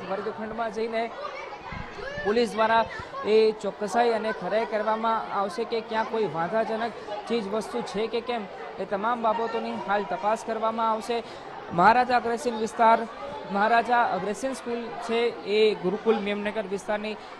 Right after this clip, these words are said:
ત્યાં બોમ્બ સ્ક્વોડ અને ડોગ સ્ક્વોડની મદદથી તપાસ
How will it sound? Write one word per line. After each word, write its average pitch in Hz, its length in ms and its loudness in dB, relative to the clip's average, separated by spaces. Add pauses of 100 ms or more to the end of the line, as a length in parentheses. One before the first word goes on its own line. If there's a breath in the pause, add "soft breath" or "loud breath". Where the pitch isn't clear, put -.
(100)
ત્યાં 196 300 0
બોમ્બ 247 260 0 (580)
સ્ક્વોડ 240 280 2 (160)
અને 190 380 0 (800)
ડોગ 269 240 6
સ્ક્વોડની 233 440 -2
મદદથી 214 440 -4
તપાસ 220 320 -2